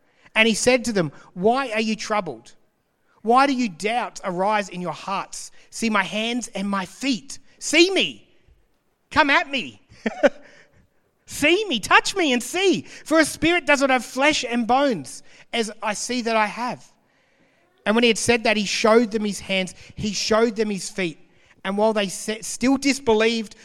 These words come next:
for joy and were marveling, I love that. It's like disbelief, there's belief, there's joy, there's marveling, there's we're not sure, there's sure. Doesn't that sound like a church? <laughs> We're wrestling this thing out 'cause we don't know really what to do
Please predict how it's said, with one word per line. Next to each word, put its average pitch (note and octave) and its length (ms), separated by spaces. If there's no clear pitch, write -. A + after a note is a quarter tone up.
for F#3+ 160
joy G#3+ 520
and F#3+ 140
were F3 80
marveling, G3+ 420
I G3 120
love A3+ 260
that. G3+ 140
It's F3+ 100
like G3+ 160
disbelief, B3+ 680
there's G#3 160
belief, A3+ 600
there's G#3 200
joy, C4 380
there's A3 160
marveling, B3+ 600
there's G3+ 180
we're B3+ 160
not A3+ 160
sure, C4 260
there's A#3 140
sure. C4+ 180
Doesn't E4 240
that D#4+ 160
sound A3+ 340
like G3+ 200
a - 20
church? B3 580
<laughs> - 280
We're C#4+ 180
wrestling D4 540
this C4 180
thing B3 220
out C4 220
'cause D4 180
we C#4 200
don't D4+ 340
know A#3+ 160
really A#3+ 460
what A#3+ 240
to A3 100
do G#3+ 380